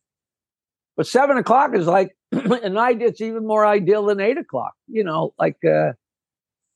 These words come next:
it's, w-, who knows? And I don't know. I have no idea what's going on with the whole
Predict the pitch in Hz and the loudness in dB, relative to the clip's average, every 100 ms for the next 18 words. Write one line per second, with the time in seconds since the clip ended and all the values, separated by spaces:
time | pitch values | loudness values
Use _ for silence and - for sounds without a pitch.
0 | _ _ - 269 - 190 - 175 226 214 | _ _ -8 -8 -4 -2 0 0 0 2
1 | 165 156 131 - _ _ - 185 269 330 | 0 0 -4 -10 _ _ -6 0 2 2
2 | 294 247 208 165 _ _ - 294 247 196 | 2 2 2 -2 _ _ 0 2 2 -2
3 | 240 240 190 214 190 - 175 175 175 175 | -2 -2 -4 -6 -6 -8 -4 -4 -4 -6
4 | 170 147 - 139 170 196 185 151 | -6 -6 -4 -2 2 2 2 0